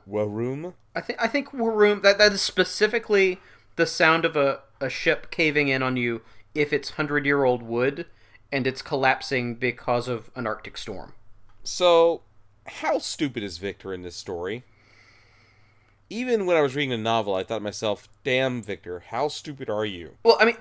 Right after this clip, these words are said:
Speaker 2: that, i-, it's especially stupid because of how compressed it is here.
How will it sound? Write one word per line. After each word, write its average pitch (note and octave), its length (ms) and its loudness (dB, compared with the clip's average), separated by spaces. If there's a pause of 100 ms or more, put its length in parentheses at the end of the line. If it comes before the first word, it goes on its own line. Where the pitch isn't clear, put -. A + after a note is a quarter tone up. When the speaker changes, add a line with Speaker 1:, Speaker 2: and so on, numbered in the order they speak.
(160)
Speaker 2:
that, F3+ 640 6
i-, G#3 140 2
it's A3 180 0
especially A#3 540 0
stupid F#3+ 440 -4
because D3+ 280 -2
of C#3 100 -4
how C#3 140 0
compressed - 520 -4
it A2 120 -12
is F2 160 -14
here. - 340 -18